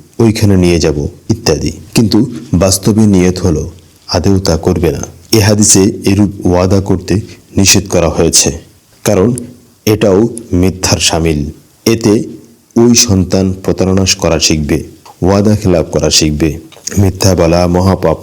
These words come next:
শিশু কিশোরদের সামনে মিথ্যা কথা বলবে না, তাহলে তারাও এই মহাপাপ শিখবে। শিশু কিশোররা মিথ্যা কথা বললে তাদের সাবধানে সতর্ক করবে,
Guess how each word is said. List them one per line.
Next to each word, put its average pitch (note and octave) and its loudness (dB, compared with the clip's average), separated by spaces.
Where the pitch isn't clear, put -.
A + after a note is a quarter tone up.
শিশু C3+ 2
কিশোরদের A2 2
সামনে F2+ 2
মিথ্যা E2+ 0
কথা D#2+ -2
বলবে D#2 0
না, E2+ -6
তাহলে F#2 2
তারাও F2+ 2
এই F#2 2
মহাপাপ F#2 0
শিখবে। - -2
শিশু - 2
কিশোররা F2 0
মিথ্যা G2 -2
কথা E2+ 0
বললে E2+ 0
তাদের D#2+ 0
সাবধানে F2 0
সতর্ক - -2
করবে, D#2 0